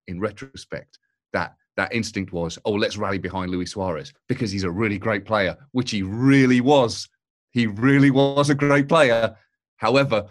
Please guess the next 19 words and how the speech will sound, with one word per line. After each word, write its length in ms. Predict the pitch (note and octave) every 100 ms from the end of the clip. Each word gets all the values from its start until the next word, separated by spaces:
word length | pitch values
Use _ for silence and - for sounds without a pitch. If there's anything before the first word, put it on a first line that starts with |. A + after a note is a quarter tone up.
| _ -
was 180 | B2+ C3+
he 100 | B2
great 260 | B2 C3 A#2
enough 480 | A2+ C3 D#3+ - _ _ -
to, 140 | B2+
in 80 | A#2+
hindsight, 800 | G2+ - C3+ C3+ - C#3+ C#3 C#3 _ _ _ _
justify 800 | - B2+ B2 C#3 - B2 B2 B2 B2 - _ _ _ _
the 80 | A2+
kind 320 | - A2+ A2
of 100 | G#2+ F2+
whitewashing 1000 | F2 F2 A#2+ B2 A#2+ B2+ C#3+ C3+ C#3 - -
of 100 | A#2
what 140 | C3+
happened 320 | C3+ C3 C#3
there? 260 | C3+ C#3+ C#3+ - -
No, 420 | C3 C#3+ C3+ - _ _ _ -
he 80 | F2+
wasn't. 440 | F2+ B2+ G#2 C#2+